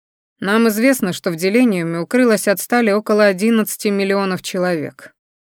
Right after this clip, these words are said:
Но Делениум — это отдельный континент. С городами, сохранившимися на континенте, поражённом сталью, всё намного сложнее.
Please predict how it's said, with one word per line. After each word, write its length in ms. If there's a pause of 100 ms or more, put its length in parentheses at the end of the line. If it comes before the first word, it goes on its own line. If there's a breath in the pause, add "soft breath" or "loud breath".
Но 180
Делениум — 640
это 240
отдельный 440
континент. 800 (520)
С 120
городами, 540
сохранившимися 920
на 220
континенте, 800 (180)
поражённом 540
сталью, 540
всё 300
намного 380
сложнее. 720